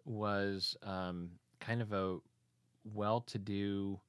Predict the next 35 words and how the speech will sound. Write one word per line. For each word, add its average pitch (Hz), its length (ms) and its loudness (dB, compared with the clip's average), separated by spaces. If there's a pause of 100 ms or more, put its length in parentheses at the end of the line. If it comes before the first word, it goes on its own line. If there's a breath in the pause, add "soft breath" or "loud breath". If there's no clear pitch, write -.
(560 soft breath)
uh, 92 180 -2
local 104 440 2
guy. 92 220 2
I 95 40 2
believe 101 320 -2
they 104 100 0
live 95 200 -2
in 92 100 -2
Bay 92 180 0
Village, 92 640 -2
but 104 220 2 (600 soft breath)
somebody 139 280 2
s-, - 140 0
told 123 240 2
me 113 140 2
weeks 117 340 2
ago 98 280 4
that 92 240 -2
the 95 120 -2 (120)
police 104 440 0
questioned 165 600 -2
him, 202 260 -2 (920 soft breath)
and 117 180 4
then 120 120 4
he 113 80 0
committed 110 400 -2
suicide, 98 680 -2
like, 90 240 -2
a 90 40 -4
week 110 320 -2
later. 101 440 -2 (280)
And 104 340 0 (160)
this 120 220 2
was 101 160 -4
recent, 117 420 4